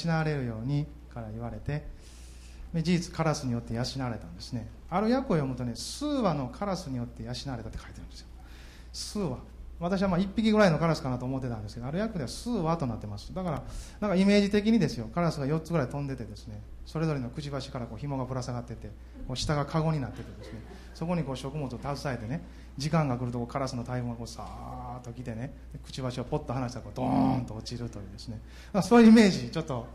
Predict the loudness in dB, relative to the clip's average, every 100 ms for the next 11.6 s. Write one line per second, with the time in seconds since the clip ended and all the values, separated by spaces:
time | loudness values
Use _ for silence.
0 | -10 0 6 8 8 6 2 0 -2 0
1 | 0 0 -4 -8 -8 -8 -10 -14 -4 2
2 | 4 6 4 2 -2 0 4 6 6 4
3 | -2 -12 -16 -4 0 0 -2 -6 -2 -2
4 | -4 -10 -8 -4 0 4 4 4 2 -2
5 | -2 0 4 4 2 -4 -8 -10 -10 -10
6 | -14 -16 -18 -18 -14 -2 0 0 -2 -4
7 | -4 -4 0 2 2 4 4 4 0 0
8 | 0 -4 -4 -6 -6 -6 -6 -8 -10 -6
9 | -6 -6 -14 -16 -6 -4 -2 0 0 2
10 | 4 4 2 2 0 -4 -4 -6 -6 -8
11 | -8 -10 -14 -14 -14